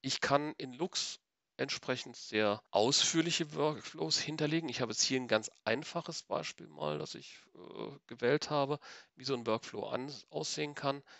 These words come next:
Ich möchte es ganz kurz erklären vom Flow her. Was haben wir hier an der Stelle?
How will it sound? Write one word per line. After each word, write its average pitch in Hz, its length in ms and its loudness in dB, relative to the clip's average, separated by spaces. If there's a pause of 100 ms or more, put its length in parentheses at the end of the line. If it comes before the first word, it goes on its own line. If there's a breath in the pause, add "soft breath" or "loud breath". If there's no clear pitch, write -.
(200 loud breath)
Ich - 140 -18
möchte 143 180 4
es - 20 6
ganz 123 220 2
kurz - 400 0 (400)
erklären 139 580 2
vom 120 240 -8
Flow 120 420 -2
her. 156 240 -2 (120)
Was - 180 0
haben 127 160 6
wir 160 80 2
hier 147 200 0
an 147 80 0
der 139 100 0
Stelle? 131 360 0